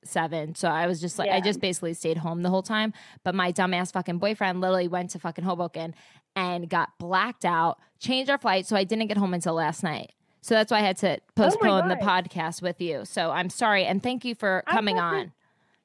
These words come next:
Speaker 2: oh my God. I thought this was a story of, like, um, I don't know, like, I, when you said covid, I was like, "Oh, I thought this was a story from, like, years ago."
Speaker 1: No, it
Speaker 2: But
Speaker 1: was
Speaker 2: then to find out
Speaker 1: this
Speaker 2: it was
Speaker 1: Sunday.
Speaker 2: last night.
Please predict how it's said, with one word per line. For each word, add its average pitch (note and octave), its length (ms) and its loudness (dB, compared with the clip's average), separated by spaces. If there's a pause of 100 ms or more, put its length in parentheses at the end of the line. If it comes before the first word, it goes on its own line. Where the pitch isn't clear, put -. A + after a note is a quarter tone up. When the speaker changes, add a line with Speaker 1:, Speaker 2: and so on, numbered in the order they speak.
(800)
Speaker 2:
oh D#4 80 6
my F4+ 140 4
God. E4 160 4
I C4+ 140 0
thought E4 160 -4
this D4+ 160 -4
was C#4+ 120 -12
a C4+ 120 -14
story C4+ 300 0
of, A#3+ 140 -2
like, A3 240 0 (180)
um, F#3 640 -4 (460)
I D4+ 100 4
don't A#3 120 2
know, F#3+ 180 -2
like, G#3 240 -2 (600)
I, A3+ 140 4
when A#3 340 -4
you B3 120 -4
said A#3+ 100 -10
covid, B3+ 140 0
I A#3+ 60 4
was A3+ 80 0
like, A#3 140 -8
"Oh, D4+ 240 4
I A3 80 2
thought A#3+ 100 -4
this A#3+ 140 -4
was A3 80 -14
a - 40 -20
story G#3+ 180 -4
from, G#3+ 120 -12
like, F3+ 160 -6 (180)
years G#3+ 280 0
ago." E3+ 380 4
Speaker 1:
No, E4 180 4
it E4+ 60 6
Speaker 2:
But F#4 80 6
Speaker 1:
was F#4 160 8
Speaker 2:
then C4+ 80 0
to C#4+ 60 0
find B3 200 0
out C4 60 6
Speaker 1:
this G#3 100 2
Speaker 2:
it - 20 -6
was G3 60 -6
Speaker 1:
Sunday. F3+ 300 2
Speaker 2:
last E3 100 -6
night. C4 280 -2